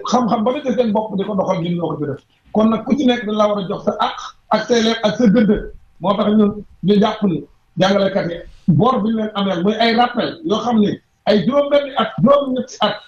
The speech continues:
juróom fukki at yoo xam ne da ngaa waroon avancé, avancé woo gouvernement bi téye, eh, sa xaalis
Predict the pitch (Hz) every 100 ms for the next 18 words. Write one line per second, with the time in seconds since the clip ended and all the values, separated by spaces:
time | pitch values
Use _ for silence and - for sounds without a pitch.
0 | _ - 214 - - 247 330 330 240 -
1 | - _ _ 202 254 254 240 220 240 254
2 | 254 254 247 247 240 226 - 233 247 240
3 | 233 202 - - _ - 220 247 254 247
4 | 220 269 269 247 233 - 208 254 233 214
5 | 151